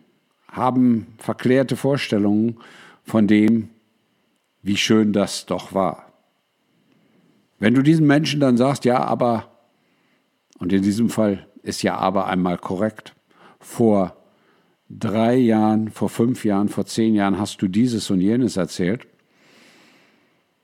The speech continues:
dann gucken sie sich groß an, manche argumentieren dann und sagen,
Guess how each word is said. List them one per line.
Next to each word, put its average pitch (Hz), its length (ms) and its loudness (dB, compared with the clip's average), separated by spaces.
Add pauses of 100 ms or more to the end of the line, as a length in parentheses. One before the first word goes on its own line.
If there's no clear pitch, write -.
(600)
dann - 120 -4
gucken 127 240 0
sie 110 100 -2
sich - 240 -4
groß 104 320 -4
an, 123 320 2
manche 104 320 0
argumentieren 104 720 2
dann 101 220 4
und 98 120 2
sagen, 98 420 0